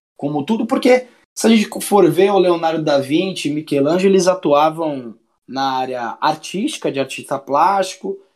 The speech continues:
é, pinturas, se a gente colocasse hoje numa linguagem, podia ser também ilustrador,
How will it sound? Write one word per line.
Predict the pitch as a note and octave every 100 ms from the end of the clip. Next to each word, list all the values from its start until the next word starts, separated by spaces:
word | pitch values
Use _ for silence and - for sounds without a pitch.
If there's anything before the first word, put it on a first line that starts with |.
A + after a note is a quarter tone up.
| _ _
é, | - C#3 C#3
pinturas, | - G#3 - A3+ B3 A#3 - -
se | -
a | C#3
gente | D3
colocasse | - D#3 D3+ D3 C#3+ D3
hoje | C#3+
numa | C#3+ C#3
linguagem, | C#3 C3 B2+ A#2 A#2 A2+ _ -
podia | D3 D#3
ser | - C#3+
também | C#3+ C#3+ C#3+
ilustrador, | D#3 D#3 F#3 F3 D#3 G3+ G#3+